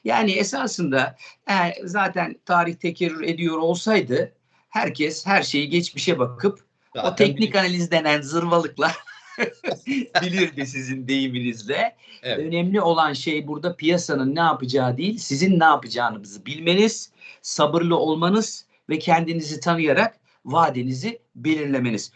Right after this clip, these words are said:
Speaker 1: Böyle dersek doğru demiş olur muyuz efendim? Bu finali yapalım mı?
Speaker 2: Benden güzel söyledin.
Speaker 1: Aman, bunu günün,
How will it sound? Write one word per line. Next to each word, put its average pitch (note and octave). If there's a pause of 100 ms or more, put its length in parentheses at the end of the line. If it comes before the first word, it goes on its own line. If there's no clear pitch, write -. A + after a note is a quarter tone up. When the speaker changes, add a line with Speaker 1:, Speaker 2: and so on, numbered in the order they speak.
(140)
Speaker 1:
Böyle F#3+
dersek E3+
doğru D#3+
demiş D#3+
olur E3
muyuz C#3+
efendim? B2
Bu D3+
finali D3
yapalım D#3+
mı? E2 (260)
Speaker 2:
Benden C#3+
güzel C#3
söyledin. G#2 (500)
Speaker 1:
Aman, B2
bunu C3
günün, D3+